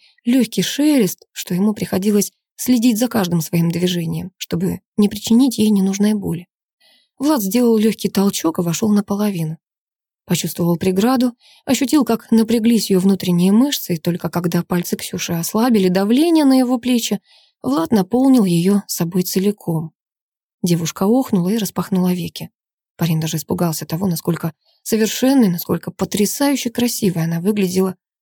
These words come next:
в этот момент. В её взгляде было столько доверия, столько ласки — что он не мог её подвести. Влад стал осторожно и плавно раскачиваться вперёд-назад.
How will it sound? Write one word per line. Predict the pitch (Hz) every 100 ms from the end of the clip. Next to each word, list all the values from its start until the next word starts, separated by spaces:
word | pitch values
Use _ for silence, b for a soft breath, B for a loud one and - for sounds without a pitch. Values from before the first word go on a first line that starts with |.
| _
в | 185
этот | 190 190
момент. | 208 220 196 165 - _ _ _ _ _
В |
её | 170 160
взгляде | 170 180 202 190
было | - 180 165
столько | 170 - - -
доверия, | 180 185 240 240 175
столько | - - -
ласки — | 180 240 262 - - _ _ _ _ -
что | - 226 233 208 - _
он | - 240 247
не | 277
мог | 302 285 -
её | 180 175
подвести. | 180 190 226 - - - _ _ _ _ _ _ _ _ -
Влад | 311 349 311
стал | - 269
осторожно | 233 - 240 262 247 226
и | 214
плавно | 220 214 202 175
раскачиваться | 190 - - - - 170
вперёд-назад. | - 175 190 240 180 175 190 254 247